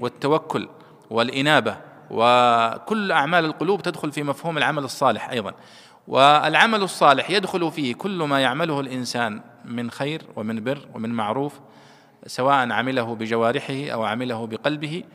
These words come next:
فإن الله سبحانه وتعالى يثيبه عليها، وهي كلها تدخل في مسمى العمل الصالح. آه، وفيه كتاب قيم جدا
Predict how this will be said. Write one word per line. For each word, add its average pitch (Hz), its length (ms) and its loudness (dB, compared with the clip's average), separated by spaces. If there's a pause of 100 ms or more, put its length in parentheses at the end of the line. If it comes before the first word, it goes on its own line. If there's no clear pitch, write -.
(300)
فإن 143 340 -4
الله 139 200 0
سبحانه 127 380 -8
وتعالى 135 580 -4
يثيبه 117 500 -6
عليها، 101 360 -4
وهي 143 220 -4
كلها 160 240 -4
تدخل 147 280 -10
في 131 80 -10
مسمى 135 360 -6
العمل 123 280 -4
الصالح. 92 460 -8 (1700)
آه، 131 440 6
وفيه 175 300 0
كتاب 180 360 2
قيم 170 360 0
جدا 156 520 -4